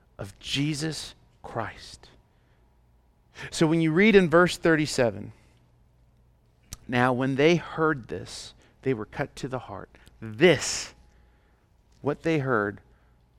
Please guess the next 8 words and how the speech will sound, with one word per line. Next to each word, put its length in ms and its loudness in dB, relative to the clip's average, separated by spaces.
was 100 -12
the 80 -12
proclamation 1000 -6
of 180 -14
Jesus 800 -8
and 160 -8
Jesus 440 -6
crucified. 680 -10